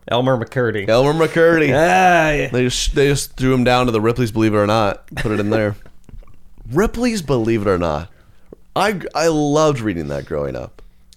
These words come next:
Speaker 1: Yeah, I also liked the, uh, the show where that one guy who played Superman one time was the host.
Speaker 2: Yeah, Ripley's Believe. Oh, it was gross. I'd, like, read about the longest fingernails in the world.
Speaker 1: Dude, yeah, fingernails were big.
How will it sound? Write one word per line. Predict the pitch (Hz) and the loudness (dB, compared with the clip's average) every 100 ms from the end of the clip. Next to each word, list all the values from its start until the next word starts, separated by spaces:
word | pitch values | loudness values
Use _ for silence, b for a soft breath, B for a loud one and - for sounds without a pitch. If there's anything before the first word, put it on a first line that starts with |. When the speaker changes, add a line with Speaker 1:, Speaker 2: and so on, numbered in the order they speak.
| b b | b b
Speaker 1:
Yeah, | 127 131 113 - | 2 4 2 2
I | 127 | 0
also | 156 - | 0 0
liked | 143 143 123 - | 0 2 0 -2
the, | 131 120 | 0 2
uh, | 113 | 0
the | 117 | -2
show | - - 131 110 98 - | -4 2 2 2 -2 -6
where | 123 117 | -2 0
that | 113 - | -2 -4
one | 123 127 | -4 -2
guy | 123 117 | 0 0
who | 117 | 0
played | - 113 - | -2 -4 -2
Superman | 139 107 107 101 | -6 -4 -4 -4
one | 101 | -6
time | 95 98 98 | -4 -6 -4
was | 98 | -6
the | 104 | -4
host. | 101 98 - - | -4 -6 -14 -6
Speaker 2:
Yeah, | 135 151 214 233 147 135 | -2 2 2 4 2 2
Ripley's | 220 - 277 | 0 0 -4
Believe. | 202 196 - - - - - - - | -2 -4 -4 -4 -4 -6 -10 -8 -2
Oh, | 214 233 170 | 0 2 0
it | |
was | 127 | -2
gross. | 110 127 107 147 | 0 2 2 2
I'd, | 143 | 0
like, | 147 127 | 0 -2
read | 127 135 135 | 0 2 2
about | 127 120 110 - B B | 4 4 2 -2 B B
the | 196 | 0
longest | 190 208 240 247 - - | 2 2 2 0 0 -2
fingernails | 254 220 147 123 117 120 127 | -2 0 0 0 0 -2 -2
in | 139 | 0
the | 147 | 2
world. | 151 151 135 98 82 107 - | 2 4 4 2 0 -4 -10
Speaker 1:
Dude, | 135 139 139 110 - - - - | -2 2 2 0 -6 -20 -20 -14
yeah, | 127 143 127 | -4 -2 -2
fingernails | - 165 175 131 117 | -2 0 2 0 -2
were | 104 | -6
big. | 113 117 120 95 - | -2 -2 0 -2 -8